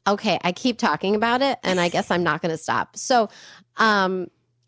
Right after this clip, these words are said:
I'm rewatching, I started rewatching some old ones too, 'cause I,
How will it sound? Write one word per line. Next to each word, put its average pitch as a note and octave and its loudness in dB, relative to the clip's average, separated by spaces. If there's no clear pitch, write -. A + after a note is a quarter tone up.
I'm A3 0
rewatching, G3+ 2
I G#3 0
started A3 0
rewatching F3+ 0
some - -2
old E3 0
ones E3 0
too, F3 -2
'cause - -6
I, F3+ 0